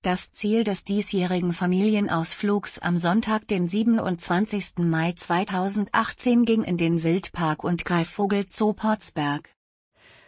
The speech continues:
Mit einem großen Reisebus ging die Abenteuerreise los.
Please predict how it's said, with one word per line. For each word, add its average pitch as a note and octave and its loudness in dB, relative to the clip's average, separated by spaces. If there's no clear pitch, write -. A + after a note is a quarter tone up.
Mit G3 0
einem F3+ 2
großen F#3+ 0
Reisebus F#3 2
ging F#3+ 2
die E3+ 0
Abenteuerreise E3+ 0
los. C#3+ -2